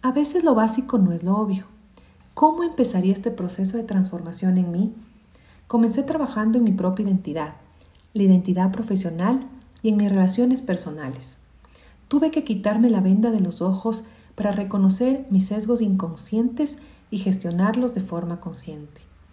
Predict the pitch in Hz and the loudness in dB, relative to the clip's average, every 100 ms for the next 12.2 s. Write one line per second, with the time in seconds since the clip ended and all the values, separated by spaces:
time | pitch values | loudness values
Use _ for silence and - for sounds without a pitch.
0 | - - - - - 226 214 247 247 233 | -20 -20 -20 -20 -2 0 2 2 4 4
1 | 285 269 269 269 294 285 240 202 220 247 | 4 4 2 2 0 0 -2 0 -2 0
2 | 226 - 220 233 233 214 185 - 196 214 | 0 2 2 2 2 -2 -4 -4 -2 -2
3 | - 185 180 190 190 185 175 226 - - | -2 -4 -2 -2 0 0 2 0 -2 -14
4 | - - - 185 175 185 190 220 - 170 | -20 -14 2 4 6 4 2 -2 -6 -2
5 | 180 285 - - - 226 214 190 185 170 | 0 0 -2 -12 -8 -6 -4 -4 -4 -4
6 | 160 139 - - - - - - - - | -8 -10 -14 -20 -20 -20 -20 -20 -20 -12
7 | 208 190 226 233 277 285 - 226 240 - | -8 0 2 4 4 2 0 2 0 -2
8 | 190 208 220 196 185 190 - 175 - 165 | -4 0 0 2 2 2 0 -6 -4 -2
9 | 185 226 254 240 - - - - _ - | 0 0 2 0 -2 -10 -20 -20 _ -4
10 | 185 - 165 160 165 208 240 240 - - | -2 -4 -8 -6 -4 -2 -2 -4 -12 -20
11 | - - 202 190 - 180 180 202 240 233 | -20 -8 -4 -4 -2 -2 0 2 2 0
12 | 240 240 | -4 -6